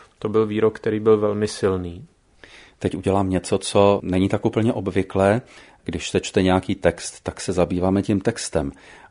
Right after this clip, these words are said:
Speaker 2: A mě teď zajímá spíš to, co v tom evangeliu není. Jestliže se řekne počátek Ježíše Krista, syna Božího,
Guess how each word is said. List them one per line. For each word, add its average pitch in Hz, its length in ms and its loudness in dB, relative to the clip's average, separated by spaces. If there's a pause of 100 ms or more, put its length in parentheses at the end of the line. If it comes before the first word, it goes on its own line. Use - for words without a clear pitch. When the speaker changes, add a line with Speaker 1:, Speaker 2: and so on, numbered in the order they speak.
Speaker 2:
A 76 280 -2
mě 85 160 -2
teď 95 180 0
zajímá 95 640 2
spíš - 340 -8
to, 92 120 -2
co - 160 -6
v - 80 -12
tom 104 200 0
evangeliu 104 460 0
není. 85 480 0 (520)
Jestliže 98 420 0
se - 180 -2
řekne - 360 -2
počátek 135 760 0
Ježíše 98 380 -4
Krista, 101 500 -4
syna 95 320 -6
Božího, 110 600 0